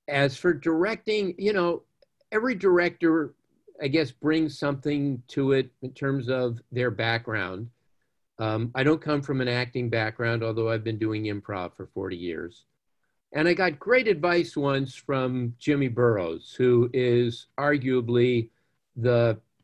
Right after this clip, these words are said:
Mozart of multi-camera T V directors.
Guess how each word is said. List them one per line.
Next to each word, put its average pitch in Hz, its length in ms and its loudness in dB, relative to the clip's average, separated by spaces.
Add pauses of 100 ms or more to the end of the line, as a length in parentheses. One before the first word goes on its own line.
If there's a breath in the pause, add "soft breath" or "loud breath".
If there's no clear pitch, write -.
(600)
Mozart 127 960 0
of 117 440 0 (360)
multi-camera 123 960 0 (220)
T 127 160 0
V 113 180 0
directors. 101 680 -6